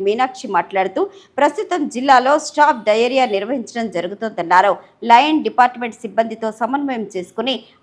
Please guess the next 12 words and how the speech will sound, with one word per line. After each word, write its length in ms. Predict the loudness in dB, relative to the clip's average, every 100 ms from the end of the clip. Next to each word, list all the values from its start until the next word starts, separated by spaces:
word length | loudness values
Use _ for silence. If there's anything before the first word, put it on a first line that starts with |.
| 0
అంగన్వాడీలకు 720 | 2 4 4 2 0 -2 -2 -2
ప్రతి 220 | -6 -6 -6 -6
ఇంటిని 300 | -4 -6 -4 -6
సందర్శించి 580 | -6 -8 -10 -10 -6 -2 2
డేటా 240 | 2 0 -4
తీసుకొని 400 | -8 -4 -2 -2 -4 -8 _ 2
డయేరియా 400 | 4 4 4 4 4
అరికట్టేందుకు 560 | 2 -4 -4 -4 -4 -6
చర్యలు 340 | -6 -4 -4 -4 -6
చేపట్టామన్నారు. 800 | -8 -4 -2 0 2 2 2 -2 -12 _ _ _ _ _ _ 4
ఆషాఢ 460 | 6 6 2 4 4
రోజున 280 | 4 2 2